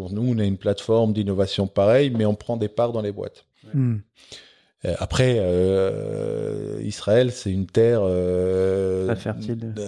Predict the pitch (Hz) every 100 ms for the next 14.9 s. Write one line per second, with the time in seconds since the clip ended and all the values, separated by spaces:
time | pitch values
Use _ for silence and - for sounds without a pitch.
0 | 104 - 104 - 101 - 131 123 107 107
1 | 107 117 - 139 120 104 87 95 90 98
2 | 101 107 127 120 135 117 110 113 107 107
3 | - 170 190 151 - 107 - 113 107 -
4 | - 101 92 95 95 95 - 101 95 98
5 | 127 131 - 82 117 131 101 87 - 110
6 | 120 110 110 104 95 165 165 143 117 113
7 | 113 - 110 120 113 127 - - - 123
8 | 113 107 107 113 107 - 131 104 - _
9 | - 95 104 120 117 - 139 131 104 95
10 | 120 117 95 - 104 101 101 117 139 135
11 | 110 117 117 107 104 110 107 117 147 -
12 | - 131 120 107 98 - 117 117 113 127
13 | 127 - 98 - 104 110 110 104 - 104
14 | 98 92 - - 135 135 92 92 -